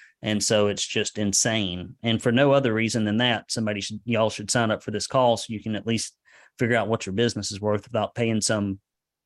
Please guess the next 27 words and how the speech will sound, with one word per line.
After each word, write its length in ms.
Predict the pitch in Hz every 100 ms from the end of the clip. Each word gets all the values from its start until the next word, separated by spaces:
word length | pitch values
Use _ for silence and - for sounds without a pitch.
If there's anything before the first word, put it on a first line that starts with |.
| _ _ _ _ _
consultant 500 | - 120 135 127 123
that 120 | 113 -
probably 260 | 120 113
hadn't 180 | 117 104
ever 140 | 110
sold 280 | 98 127 117
a 40 | 101
business 340 | 104 92 104
before, 380 | 107 - 110 110
doesn't 180 | 110 110
know 100 | 110
anything 300 | 110 113 107
about 300 | 113 113 107
it 100 | 98
as, 160 | 101 -
as 140 | 113
far 180 | - 104
as 80 | 101
it 80 | 95
relates 300 | 104 110 101
to 80 | -
painting. 480 | 123 117 101 95 92 _ _ _ _ _ _ _ -
So 360 | 117 98 95 - - -
hopefully 340 | 143 143 131
that 200 | 120 123
helps, 300 | 127 117 -
Brian. 360 | - 95 101